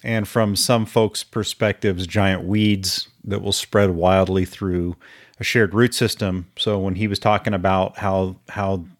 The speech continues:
these picket trees go, uh, aspen trees came to mind. The story flew by. I was immersed in it, uh, frankly, to be surprised when it ended. I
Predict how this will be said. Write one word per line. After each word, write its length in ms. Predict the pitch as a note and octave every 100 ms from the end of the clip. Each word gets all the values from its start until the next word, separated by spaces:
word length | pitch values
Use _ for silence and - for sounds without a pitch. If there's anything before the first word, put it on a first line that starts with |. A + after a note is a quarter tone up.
| -
these 380 | G#2+ G2 F#2+ -
picket 280 | C3+ B2
trees 500 | - A#2 G2 D#2+ - - _ G2+
go, 560 | F2+ A2 G#2+ F2+ F#2+ A2 _ _ _ B2
uh, 200 | G2 G2 - - -
aspen 360 | G#2 G2+ - F#2+
trees 300 | - F#2 -
came 260 | - F2
to 140 | E2+ G2
mind. 400 | F2+ F#2+ F2 F2 - - - _
The 80 | -
story 360 | - - C3 B2+
flew 320 | - B2+ A#2+
by. 460 | G2 G#2+ G#2 C#3 F#3+ _ _ _ _
I 100 | A#2
was 320 | A2 G#2 F#2+
immersed 580 | - B2 A2+ A#2 B2+ -
in 140 | B2+ A#2
it, 200 | A#2 - _ _ _ -
uh, 160 | A2+ A2 _ _
frankly, 420 | - - C#3 C#3 B2+
to 80 | A2
be 180 | A#2+
surprised 720 | A#2 - - G#2+ F#2 A#2 F#2 -
when 160 | G2
it 140 | F#2+ F2+
ended. 400 | G2+ F#2+ E2 F2 _
I 380 | F#2 F#2+ G2 F#2+